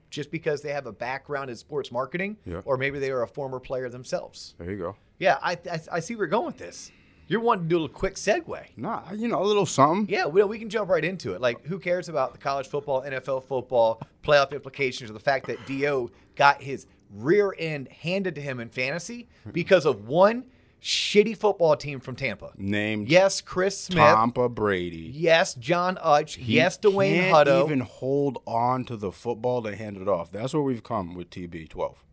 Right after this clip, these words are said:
Speaker 1: All I needed, all I needed was for Joe Burrow to have a good game, not a great game. I was playing against him.
Speaker 2: The new Tom Brady.
Speaker 1: And the new Tom Brady
Speaker 2: Mm-hmm.
Speaker 1: and the, the Tampa Bay Succaneers turned the ball over five times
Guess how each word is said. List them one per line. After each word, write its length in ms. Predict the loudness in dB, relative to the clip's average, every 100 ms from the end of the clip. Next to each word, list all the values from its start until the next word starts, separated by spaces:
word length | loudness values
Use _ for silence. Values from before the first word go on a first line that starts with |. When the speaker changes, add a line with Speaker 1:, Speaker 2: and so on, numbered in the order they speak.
| _
Speaker 1:
All 360 | 8 10 8 2
I 160 | -4 -2
needed, 420 | -4 -6 -10 -18 -20 _ _ -20 -4 4
all 240 | 6 6
I 60 | 2
needed 240 | -2 -2
was 160 | -2 -4
for 80 | -6
Joe 320 | -2 0 0
Burrow 280 | 0 -2 -2
to 100 | -2
have 200 | -2 -4
a 120 | -8
good 460 | -10 2 6 6 4
game, 280 | -2 -2
not 200 | -2 -2
a 60 | -2
great 220 | -4 -4
game. 200 | -4 -4
I 60 | 0
was 100 | -2
playing 280 | -2 -4 -4
against 480 | -8 -6 -6 -6 -8
him. 180 | -10 -14
Speaker 2:
The 100 | -16
new 180 | -16 -12
Tom 200 | -12 -12
Brady. 340 | -14 -14 -14 _ _ _
Speaker 1:
And 180 | 0 0
the 80 | 0
new 200 | -2 -2
Tom 260 | 2 0 2
Brady 420 | 2 2 2 -6
Speaker 2:
Mm-hmm. 240 | -10 -14 -14 -16 -6
Speaker 1:
and 260 | -4 -2
the, 420 | -2 -2 -4 -8 -16 -20
the 500 | -10 -8 -6 -8 -14 _ _ _
Tampa 480 | 0 0 2 0 0
Bay 320 | 4 4 4
Succaneers 920 | -2 0 0 0 -2 -2 -2 -4 -10 -14 _ _
turned 200 | 4 4
the 60 | 4
ball 280 | 2 4 6
over 240 | 4 2
five 380 | -2 2 4 2
times 520 | -2 -4 -4 -8 -14